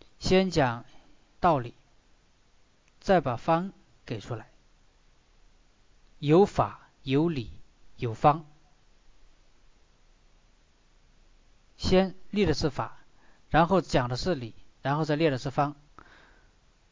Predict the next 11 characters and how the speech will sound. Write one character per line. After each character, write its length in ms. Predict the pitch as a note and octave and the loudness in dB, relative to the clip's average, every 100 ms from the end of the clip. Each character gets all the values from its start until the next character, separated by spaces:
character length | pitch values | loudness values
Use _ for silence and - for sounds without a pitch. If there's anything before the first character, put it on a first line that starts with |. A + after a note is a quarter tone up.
| _ _ _ _ _ _ _ _ | _ _ _ _ _ _ _ _
而 120 | F#3 | 2
且 160 | F3 E3 | 4 4
那 160 | G3 | 4
个 80 | F3+ | 2
方 240 | - F3+ F#3+ | 6 4 4
呢， 180 | C#3 - - _ _ - _ _ _ _ _ _ _ _ _ _ _ _ _ _ _ | 0 -4 -20 _ _ -20 _ _ _ _ _ _ _ _ _ _ _ _ _ _ _
据 120 | F#3 | 10
他 200 | E3+ G3 | 12 12
自 160 | G3 G3+ | 8 0
己 140 | - | -4
说， 260 | - C3+ | -6 -8